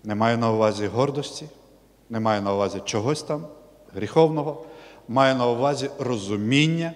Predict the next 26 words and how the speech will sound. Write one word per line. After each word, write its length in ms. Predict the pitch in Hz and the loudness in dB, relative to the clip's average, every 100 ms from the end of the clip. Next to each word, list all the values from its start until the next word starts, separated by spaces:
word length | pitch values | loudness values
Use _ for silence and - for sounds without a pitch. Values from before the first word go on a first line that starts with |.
| - | -12
що 240 | - - 101 | -10 -6 -2
ми 140 | 127 | 0
є 220 | 135 131 135 95 | 0 -2 -4 -8
діти 220 | 113 123 | -6 -4
Божі. 360 | 110 107 - - - - - _ _ _ _ - - - | 0 -2 -2 -14 -20 -20 -20 _ _ _ _ -20 -20 -10
Щоб 200 | 196 208 | -6 0
ми 60 | |
мали 280 | 214 220 175 | 2 4 4
оцю 300 | 156 - 151 | 2 0 -4
вагу. 420 | 135 143 131 98 - - - - - - | -2 -2 -2 -6 -12 -20 -20 -20 -20 -2
І 100 | 175 | 2
він 140 | 247 | 2
каже 480 | 247 220 208 196 185 - - - - - - | 2 2 2 2 2 -2 -12 -18 -20 -20 -8
до 100 | 170 | -4
Симона: 460 | - 214 160 117 92 - - - - | -2 2 2 0 -4 -10 -20 -20 0
«Відпливи 520 | 151 160 180 190 175 | 0 2 4 6 6
на 120 | 156 | 4
глибину 680 | 139 147 151 208 277 269 - - | 4 2 4 2 2 0 -8 -8
і 60 | 165 | 0
давай 240 | 220 240 | 4 6
разом 280 | 214 170 165 | 6 4 0
попрацюємо. 640 | 156 165 156 131 104 82 - - - - _ _ _ _ _ _ _ _ _ _ - - - | -4 -4 -2 -2 -4 -8 -18 -20 -20 -20 _ _ _ _ _ _ _ _ _ _ -20 -20 -8
Моє 340 | 135 160 175 170 | 2 6 6 6
слово, 580 | - 226 247 262 269 - - - - - - _ | 4 6 6 4 -2 -4 -16 -20 -20 -20 -20 _
твоя 380 | - 123 165 208 | -10 2 6 6
дія». 420 | 180 190 143 98 | 4 2 0 -2